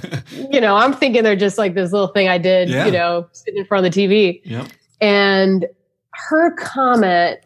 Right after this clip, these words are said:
Speaker 2: just got my wheels turning and got me thinking about, "Oh, maybe other people would be interested in this."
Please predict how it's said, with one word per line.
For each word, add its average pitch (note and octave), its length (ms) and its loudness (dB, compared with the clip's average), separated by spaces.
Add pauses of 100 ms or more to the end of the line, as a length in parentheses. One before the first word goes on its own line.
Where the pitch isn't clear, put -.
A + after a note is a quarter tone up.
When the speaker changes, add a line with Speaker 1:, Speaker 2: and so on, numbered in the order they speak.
(400)
Speaker 2:
just G#3+ 380 -2
got G#3 320 2
my F#3+ 140 0
wheels F3 340 2
turning E3 600 -2
and E3 100 -6
got D#3+ 140 -2
me E3+ 100 -4
thinking E3 300 -4
about, D3+ 440 -4 (720)
"Oh, F#4 400 -4 (480)
maybe B3 640 0
other D#4+ 200 2
people G3 260 0
would F3 100 0
be E3+ 100 -2
interested D#3+ 400 -8
in D3+ 100 -8
this." - 400 -14